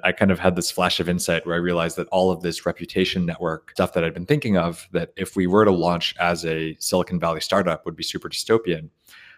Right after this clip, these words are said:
We could instead launch as a sort of neutral open source crypto protocol and deploy it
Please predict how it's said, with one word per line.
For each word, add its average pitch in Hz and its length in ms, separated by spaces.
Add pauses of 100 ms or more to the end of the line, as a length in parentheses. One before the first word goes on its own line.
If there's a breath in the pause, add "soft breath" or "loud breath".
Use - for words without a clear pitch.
We 95 160
could 95 220
instead 90 380
launch 82 500
as 87 180
a 87 60
sort 87 220
of 82 100
neutral 90 500
open 87 240
source 82 320
crypto - 360
protocol 82 600 (540)
and 85 320
deploy 92 400
it 87 220